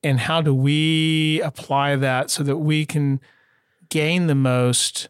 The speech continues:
from guidance from others, from coaching from others, from observation of others? I mean, that's a lesson there, but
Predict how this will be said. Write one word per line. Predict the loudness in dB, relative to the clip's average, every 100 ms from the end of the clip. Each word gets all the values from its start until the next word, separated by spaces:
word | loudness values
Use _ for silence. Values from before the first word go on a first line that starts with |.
| -12
from | -10 -2 0 2 2 2 2 0 -4 -8 -4
guidance | 0 0 0 -2
from | -2 0
others, | 2 2 0
from | 0 -2
coaching | -2 -2 0 -2
from | -2 0
others, | 0 2 2 0
from | 0 -2
observation | -2 -2 -2 0 0 0 0 0
of | 0
others? | 2 0 0
I | 0
mean, | 0 -2 -10 -18 -8
that's | -2 0 0
a |
lesson | 0 2 2 2 2
there, | 2 2
but | 2 0